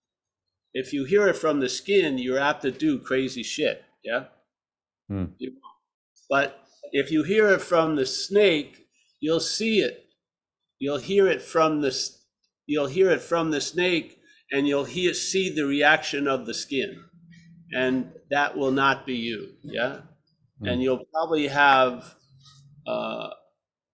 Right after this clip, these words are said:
Speaker 1: in a way, you're, like, on the winning side at that event.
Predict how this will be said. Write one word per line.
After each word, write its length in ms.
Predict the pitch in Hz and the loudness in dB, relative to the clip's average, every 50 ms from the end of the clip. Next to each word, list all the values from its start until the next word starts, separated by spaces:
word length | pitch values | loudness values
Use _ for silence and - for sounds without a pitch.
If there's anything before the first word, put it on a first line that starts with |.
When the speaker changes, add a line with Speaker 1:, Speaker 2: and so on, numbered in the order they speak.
| _ _ - _ _ _ _ _ _ _ _ _ _ _ _ _ _ _ _ _ _ _ _ _ _ _ _ _ _ _ _ _ _ _ _ _ _ _ 1077 1077 _ _ _ _ _ _ _ _ _ _ _ _ _ _ _ _ _ - | _ _ -20 _ _ _ _ _ _ _ _ _ _ _ _ _ _ _ _ _ _ _ _ _ _ _ _ _ _ _ _ _ _ _ _ _ _ _ _ _ _ _ _ _ _ _ _ _ _ _ _ _ _ _ _ _ _ -6
Speaker 1:
in 80 | 143 151 | -2 0
a 80 | 147 | 0
way, 640 | 147 151 165 175 175 175 175 170 165 156 143 131 - _ - | 2 4 4 6 6 6 6 6 4 2 0 -2 -6 _ -6
you're, 180 | 143 143 156 156 | -2 -2 2 4
like, 260 | 156 156 156 151 - | 6 4 4 4 4
on 220 | 156 151 147 151 | 2 2 4 4
the 100 | 147 139 | 4 4
winning 380 | 139 139 147 147 143 139 135 127 | 4 4 4 2 2 2 0 0
side 500 | 131 - 135 131 131 127 127 117 107 104 | 0 0 2 4 4 4 4 2 0 -4
at 160 | 107 - - | -8 -8 -6
that 180 | 107 104 104 101 | -6 -6 -4 -6
event. 480 | 104 95 - 107 101 98 - - - | -8 -8 -8 -8 -8 -8 -12 -18 -20